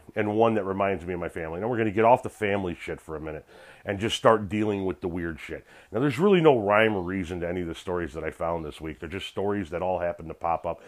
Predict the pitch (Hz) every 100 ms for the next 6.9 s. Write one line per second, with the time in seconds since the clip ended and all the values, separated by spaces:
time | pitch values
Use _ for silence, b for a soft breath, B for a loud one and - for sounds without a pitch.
0 | B B 95 98 101 120 120 - - -
1 | 104 110 107 - 95 90 - - 107 131
2 | 131 113 - 117 113 107 - 104 104 87
3 | 101 101 95 92 90 90 78 90 90 73
4 | - B B B 110 127 131 110 - 110
5 | 113 95 98 - 101 87 92 90 87 90
6 | 87 87 82 - 85 92 90 87 87